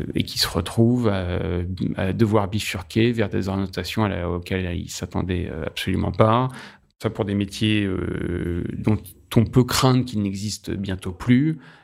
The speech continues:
euh, ou qui correspondent pas du tout à leurs attentes.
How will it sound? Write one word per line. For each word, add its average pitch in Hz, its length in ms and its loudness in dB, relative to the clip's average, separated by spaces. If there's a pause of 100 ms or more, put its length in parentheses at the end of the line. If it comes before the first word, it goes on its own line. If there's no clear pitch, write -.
(140)
euh, 95 280 0
ou 123 100 2
qui - 200 -8
correspondent 101 480 2
pas 98 80 2
du 98 140 0
tout 98 160 0
à 92 40 4
leurs 87 180 -2
attentes. 127 500 2